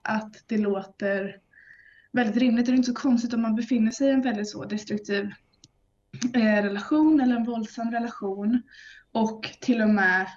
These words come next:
man kanske redan är begränsad i vad man får göra och vilka, vilka aktiviteter man får ha. Man kanske inte får ha så många.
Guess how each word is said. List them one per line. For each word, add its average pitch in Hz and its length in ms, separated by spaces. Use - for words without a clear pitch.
man 240 140
kanske 254 220
redan 254 280
är 262 120
begränsad 214 500
i 214 160
vad 214 180
man 285 160
får 294 100
göra 208 200
och 202 60
vilka, - 480
vilka 240 220
aktiviteter 214 460
man 202 160
får - 120
ha. 247 200
Man 214 140
kanske 233 180
inte 214 140
får - 140
ha 262 140
så 320 120
många. 208 220